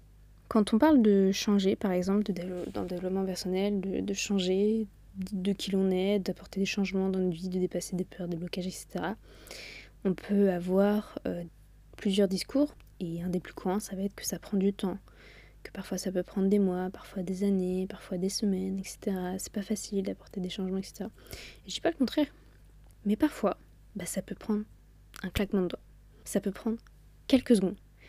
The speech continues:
Ça peut prendre une phrase, un moment. Ça peut juste prendre ça. Je sais que j'ai eu des moments dans ma vie, et peut-être que toi aussi tu en as eu, des moments où juste, hop, illumination,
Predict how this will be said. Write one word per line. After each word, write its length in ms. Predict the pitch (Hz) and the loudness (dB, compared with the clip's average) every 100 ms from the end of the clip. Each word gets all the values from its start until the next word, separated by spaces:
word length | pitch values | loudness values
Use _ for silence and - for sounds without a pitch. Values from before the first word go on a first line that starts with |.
| - - - - | -20 -20 -20 -8
Ça 160 | 196 | -2
peut 120 | 190 | 0
prendre 340 | 190 - 208 208 - - - 214 | -2 2 2 2 -8 -20 -2 2
une 120 | 196 | 2
phrase, 440 | - 214 175 - - - - - - - | 2 0 -2 -4 -20 -20 -20 -20 -8 4
un 100 | 208 | 8
moment. 320 | 208 226 170 - - - - - - - - - | 10 8 6 -2 -20 -20 -20 -20 -20 -20 -20 -18
Ça 140 | - - | -10 -4
peut 140 | 208 | -2
juste 160 | 220 - | -2 0
prendre 180 | 214 - | -2 -2
ça. 120 | 202 - - - - | -6 -10 -20 -12 -6
Je 100 | 185 | -2
sais 180 | - 240 | 0 0
que 720 | - 196 175 180 180 180 185 - | 2 2 4 2 2 0 -2 -4
j'ai 200 | 165 185 | 2 4
eu 140 | 220 | 4
des 120 | 214 | 6
moments 300 | 196 185 185 | 6 4 2
dans 80 | 190 | 0
ma 140 | 180 175 | -2 -2
vie, 180 | 226 | 2
et 160 | 220 190 | 4 4
peut-être 340 | - - 208 | 0 -4 -4
que 100 | - | -4
toi 200 | 185 - | -6 -2
aussi 180 | 214 - | -4 -6
tu 140 | - 185 | -6 -4
en 40 | |
as 80 | 180 | -2
eu, 60 | 254 | 0
des 140 | 226 | 0
moments 320 | 185 185 220 | 2 2 4
où 160 | 202 196 - - - - - | 2 0 -8 -20 -20 -20 -4
juste, 280 | 214 233 - - - - - | -2 -2 -6 -20 -20 -20 -6
hop, 120 | 202 - - - - - - | -6 -6 -20 -20 -20 -20 4
illumination, 680 | 214 214 208 196 - 202 | 8 8 8 6 4 0